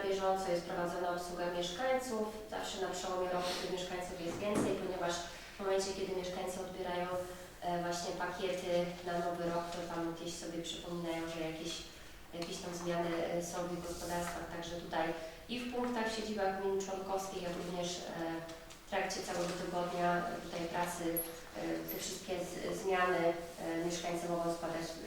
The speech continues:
w siedzibie Biura Związku. E, no właśnie też chcieliśmy tutaj przypominać mieszkańcom o takie terminowe składanie deklaracji, bo też tutaj, jeżeli chodzi o zasady w systemie gospodarki odpadami komunalnymi, one są proste,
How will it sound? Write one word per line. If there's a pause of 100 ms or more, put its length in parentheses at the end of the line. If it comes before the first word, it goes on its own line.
w
siedzibie
Biura
Związku. (580)
E,
no
właśnie
też
chcieliśmy (140)
tutaj (160)
przypominać
mieszkańcom
o
takie (100)
terminowe (100)
składanie (100)
deklaracji, (480)
bo
też
tutaj,
jeżeli
chodzi (120)
o (140)
zasady (460)
w
systemie
gospodarki
odpadami (100)
komunalnymi,
one
są
proste,